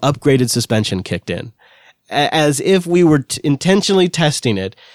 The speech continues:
See, we have these new sway bars. And the way sway bars kind of work is the amount of force that's applied into them is a, is then applied backwards to sort of correct the sway, <laughs> if that makes any sense.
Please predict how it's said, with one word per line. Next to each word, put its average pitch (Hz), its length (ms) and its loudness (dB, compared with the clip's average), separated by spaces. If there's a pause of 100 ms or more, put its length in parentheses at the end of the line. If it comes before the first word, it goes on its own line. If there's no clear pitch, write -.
See, - 140 -2
we 180 100 4
have 196 240 0
these 190 200 0
new 147 120 4
sway 120 380 0
bars. 78 400 -6 (320)
And 147 120 4
the 196 60 4
way 311 180 2
sway 190 260 2
bars 135 320 2
kind 147 260 2
of 107 120 -4
work 104 440 0 (1120)
is 151 220 0
the 135 260 2
amount 165 320 2
of 190 80 0
force 160 300 2
that's 147 160 0
applied 131 460 0
into 170 300 2
them 190 220 2
is 127 220 2
a, 120 100 -2 (360)
is 131 160 -2
then 135 140 2
applied 117 400 -2
backwards 139 440 0
to 123 100 -8
sort 127 160 0
of 98 140 -4 (100)
correct 127 640 -2
the 143 80 -2
sway, 165 420 0 (160)
<laughs> - 160 -18 (800)
if 147 120 0
that 135 180 0
makes 131 240 2
any 127 140 2
sense. 123 360 0